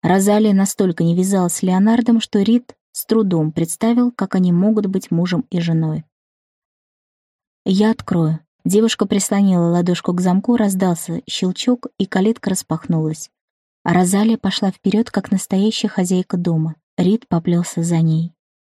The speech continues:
Как-то не вовремя он пришел, словно вторгся в чужое пространство, и уже жалел, что решил покинуть свой дом.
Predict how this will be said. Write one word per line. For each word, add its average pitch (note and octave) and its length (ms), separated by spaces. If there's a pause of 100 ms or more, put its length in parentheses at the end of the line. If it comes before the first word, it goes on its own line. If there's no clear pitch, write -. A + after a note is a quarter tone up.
(100)
Как-то A3 300
не A3 160
вовремя E3+ 420
он D3+ 100
пришел, D#3 460 (220)
словно G3 340
вторгся - 480
в - 60
чужое F3 340
пространство, E3 760 (240)
и F#3 100
уже F3+ 260
жалел, E3 480 (180)
что - 240
решил F#3+ 320
покинуть G3+ 500
свой F#3+ 260
дом. D#3 340